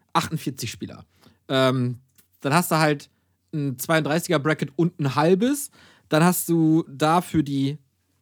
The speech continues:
ähm, Amateurspieler und die, die niedrig geseedeten Spieler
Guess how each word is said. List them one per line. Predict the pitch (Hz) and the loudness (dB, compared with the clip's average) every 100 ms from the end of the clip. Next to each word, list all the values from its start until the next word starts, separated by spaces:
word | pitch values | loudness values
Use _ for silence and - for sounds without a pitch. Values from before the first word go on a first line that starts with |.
| - | -12
ähm, | 135 127 120 127 123 117 _ _ _ _ _ _ _ _ _ _ - | -8 -6 -6 -6 -8 -10 _ _ _ _ _ _ _ _ _ _ -2
Amateurspieler | 160 160 139 _ _ - 185 202 202 - 208 202 202 190 | 2 2 0 _ _ -2 2 0 -2 -4 0 4 4 2
und | 139 131 | 0 -4
die, | 117 110 - _ | -4 -6 -10 _
die | 113 117 107 87 60 - - 58 - | -8 -6 -6 -8 -14 -20 -20 -20 -6
niedrig | 135 185 208 208 202 | 0 2 2 0 0
geseedeten | 190 - 208 196 | -2 0 0 2
Spieler | 175 - 185 180 | 0 0 2 2